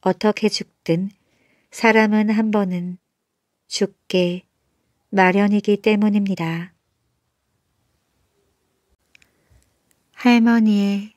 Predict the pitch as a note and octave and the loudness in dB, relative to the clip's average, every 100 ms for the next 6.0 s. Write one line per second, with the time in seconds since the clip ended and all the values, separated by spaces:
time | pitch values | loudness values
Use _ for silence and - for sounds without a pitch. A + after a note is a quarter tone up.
0 | - - F#3 F3 - D#3+ E3+ _ _ _ | -14 -6 -6 -6 -8 -8 -10 _ _ _
1 | _ _ _ _ _ _ _ _ _ _ | _ _ _ _ _ _ _ _ _ _
2 | _ G#3 G3+ G3 G3+ G3 G3 G3+ G3+ _ | _ 0 2 2 0 0 -2 -6 -12 _
3 | _ _ - G3 F#3+ G3 F#3 E3+ F3+ E3+ | _ _ -2 0 0 0 -2 -2 -4 -4
4 | E3 G#3 _ _ _ _ _ _ _ _ | -6 -8 _ _ _ _ _ _ _ _
5 | - A3+ A3+ A3+ G#3+ G3+ F#3 F3+ F#3+ | 0 2 4 2 0 -2 -4 -4 -8